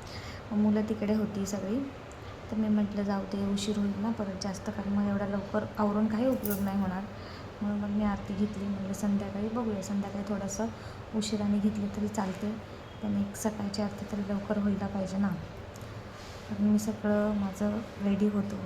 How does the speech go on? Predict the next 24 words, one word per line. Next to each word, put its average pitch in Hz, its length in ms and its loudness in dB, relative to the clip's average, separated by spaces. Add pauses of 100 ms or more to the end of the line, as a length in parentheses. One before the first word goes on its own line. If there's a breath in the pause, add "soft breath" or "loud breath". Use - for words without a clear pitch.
(120)
सगळं 208 220 0
जेवण 196 320 -2
almost 196 520 0
रेडी 202 200 0
होतं, 202 240 -2 (1160)
त्याच्यामुळे 208 520 0
मी 214 160 2
विचार 208 240 -2
केला 214 280 -2
की 208 160 -2
बाराच्या 202 440 -2
आधी 214 160 0
गणपती 202 440 0
पण 208 160 -2
आणला, 202 360 0 (120)
तर 214 60 -4 (300)
बाराच्या 202 400 -2
आधीच 208 300 -2
आपण 208 340 0 (520)
नैवेद्य 196 420 0
वगैरे 196 300 0
दाखवावा. 202 680 -2
तसं 208 160 0
माझ्या, 202 440 2